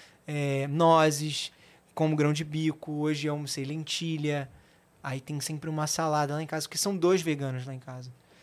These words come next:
Então é mais fácil, que é eu e minha irmã. Então é bem,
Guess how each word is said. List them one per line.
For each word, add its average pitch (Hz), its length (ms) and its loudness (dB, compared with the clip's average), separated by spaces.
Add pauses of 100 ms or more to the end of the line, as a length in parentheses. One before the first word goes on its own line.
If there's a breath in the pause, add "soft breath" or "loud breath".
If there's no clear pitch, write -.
(180 soft breath)
Então 143 140 -6
é 147 80 0
mais 156 240 -2
fácil, 156 380 2
que 143 60 -10
é 139 80 -6
eu 147 40 -4
e 156 40 -6
minha 165 160 -8
irmã. 156 260 -8 (760 soft breath)
Então 139 340 -4
é 143 100 -2
bem, 143 560 -6